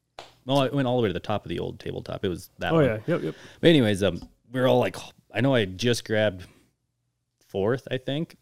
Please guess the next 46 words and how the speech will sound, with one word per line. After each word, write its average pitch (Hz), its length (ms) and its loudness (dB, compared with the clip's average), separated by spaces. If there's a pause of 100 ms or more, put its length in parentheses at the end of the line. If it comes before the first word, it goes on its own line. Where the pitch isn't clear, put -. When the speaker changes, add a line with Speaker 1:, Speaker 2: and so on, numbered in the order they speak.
(160)
Speaker 1:
and 95 160 -8
everything 110 280 -2
was 104 100 -4
starting 107 240 -4
to 104 60 -4
pinch 104 320 -4
off, 104 280 0
and 90 220 -8
Gage 107 240 0
just, 110 180 -4
like, 90 180 -4
comes 107 260 -4
out 107 100 0
of 98 60 -4
nowhere, 104 380 0
and 92 120 -6
I 90 60 -4
think 131 140 -4
it 123 40 0
was 98 80 -2
Justin 104 360 -2
Grable. 101 280 0
We're 98 160 0
all, 98 80 2
like, 98 180 -4
right 104 200 -2
there, 98 220 -2
and 90 200 -8
I 87 180 -6 (160)
hu-, 123 80 -8
got 107 160 -2
hung 113 160 -2
up 110 160 -2
on 98 160 -2
the 92 60 -6
back 87 280 -4
of 87 200 -6 (140)
Gage's 95 300 -4
bike. 90 300 -6
He 92 80 -12
had 90 200 -4
me, 87 240 -10 (180)
an 90 80 -14
elbow 104 260 0
on 110 140 -2
me, 127 140 -2